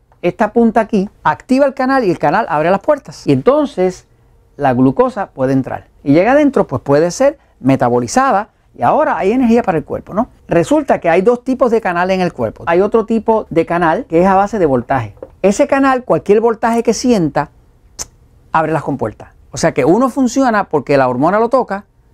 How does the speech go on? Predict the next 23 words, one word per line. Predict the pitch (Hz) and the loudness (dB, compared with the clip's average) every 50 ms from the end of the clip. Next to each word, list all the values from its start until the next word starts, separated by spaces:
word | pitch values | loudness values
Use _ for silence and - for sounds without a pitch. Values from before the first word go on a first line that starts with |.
| _ _ _ _ _ - | _ _ _ _ _ -8
que | - - | -4 0
es | 120 127 | 2 4
un | 143 147 147 | 4 4 4
receptor, | 160 165 - 233 226 - - 254 247 - | 2 2 0 0 -2 0 0 -2 -2 -2
y | - 135 143 | -4 -2 0
el | 170 | 0
otro | 233 262 254 - 247 | 0 0 0 -2 -4
funciona | 240 269 262 247 - 277 277 247 220 208 180 - | -4 -4 -6 -4 -2 0 0 0 0 -2 -4 -6
porque | 160 139 - - | -8 -8 -8 -6
siente | - 156 170 208 - 247 | -4 -4 -4 -2 -2 -2
voltaje. | 190 151 - - 151 117 120 - _ _ _ _ _ | -2 -2 -2 -2 -4 -4 -6 -10 _ _ _ _ _
¿Qué | - 160 | -4 -2
pasa? | - - 143 120 - 117 - _ _ _ _ _ _ _ | -2 -2 -2 -4 -6 -14 -16 _ _ _ _ _ _ _
Las | - - 147 151 151 - - _ | -4 0 0 0 0 -2 -6 _
ondas | 220 233 240 285 302 311 285 285 269 262 - _ _ _ _ - - - | 0 0 2 2 2 2 2 2 2 0 -4 _ _ _ _ -20 -8 -2
electromagnéticas, | - 160 156 156 156 156 165 190 240 247 - _ _ _ _ - - 247 240 240 240 247 - - - - - - - - - - 135 127 131 135 131 127 107 - 127 127 127 131 147 175 214 262 254 - - 147 135 - - 131 135 156 - - - - - - - - | 0 2 2 2 2 2 4 4 2 0 -2 _ _ _ _ -4 0 0 2 2 0 -2 -4 -8 -14 -20 -20 -20 -20 -18 -6 0 2 2 4 2 2 0 -4 -4 -2 2 2 4 4 4 2 2 0 0 -4 -8 -6 -4 -4 -2 -2 -4 -6 -10 -18 -20 -20 -20 -20 -4
pues | - 170 156 | -2 -2 0
se | - 175 160 | 2 2 2
llaman | 185 202 226 247 254 233 | 2 2 2 0 0 0
electro, | 214 220 247 285 294 294 _ - 190 160 175 202 226 - _ _ _ _ _ _ _ _ _ _ _ _ _ _ _ _ - | 0 2 2 2 0 -2 _ -4 -2 0 0 0 -2 -8 _ _ _ _ _ _ _ _ _ _ _ _ _ _ _ _ -2
pues | - 175 220 | -2 0 0
porque | 220 - 185 151 - 139 | -2 -4 -4 -4 -4 -4
tienen, | - 139 143 151 185 202 214 - | 0 0 2 2 2 2 0 -2